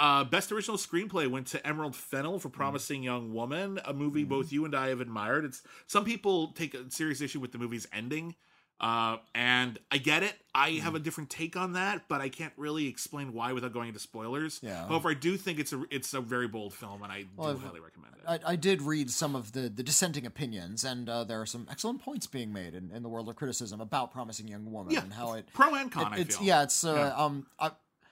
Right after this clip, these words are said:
Speaker 2: I still love the film. I still really admire it, but I do understand, uh, the ambivalence toward it.
Speaker 1: I can, I can. There's a lot of people I know, myself included,
Speaker 2: Mm.
Speaker 1: who, who thought it was incredibly strong, but there's a lot of people who really didn't respond well to it for reasons that range from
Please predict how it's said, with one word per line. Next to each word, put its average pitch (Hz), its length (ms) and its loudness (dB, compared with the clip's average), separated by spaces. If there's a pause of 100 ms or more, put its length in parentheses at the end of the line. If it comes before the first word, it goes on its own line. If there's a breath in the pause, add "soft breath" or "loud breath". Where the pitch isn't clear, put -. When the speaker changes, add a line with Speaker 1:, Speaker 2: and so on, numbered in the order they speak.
(240 soft breath)
Speaker 2:
I 185 40 2
still 226 200 6
love 170 220 6
the 196 80 4
film. 220 260 0
I 160 60 4
still 165 220 0
really 147 240 0
admire 120 400 0
it, 165 140 0
but 147 140 4
I 147 60 2
do 147 260 2
understand, 117 720 -4
uh, 101 180 -6
the 113 140 -6
ambivalence 104 560 -6
toward 117 260 -10
it. 120 140 -6 (100)
Speaker 1:
I 143 80 -4
can, 156 260 0
I 151 100 2
can. 170 200 -2
There's 143 200 0
a 139 40 -2
lot 143 160 2
of 175 60 -2
people 190 220 -2
I 175 40 0
know, 139 180 -2
myself 131 400 -2
included, 110 580 -4
Speaker 2:
Mm. 101 100 -6
Speaker 1:
who, 120 400 -4
who 117 320 -6
thought 110 260 -6
it 101 60 -10
was 110 320 -8
incredibly 110 400 -8
strong, 104 360 -8
but 107 100 -8
there's 110 160 -8
a - 20 -6
lot 123 60 -4
of 123 60 -6
people 120 160 -4
who 110 280 -6 (320 soft breath)
really 151 220 4
didn't 123 180 -2
respond 104 360 -8
well 101 200 -8
to 107 180 -10
it 101 80 -10
for 117 140 -8
reasons 110 500 -6
that 107 260 -8
range 107 340 -8
from 107 260 -6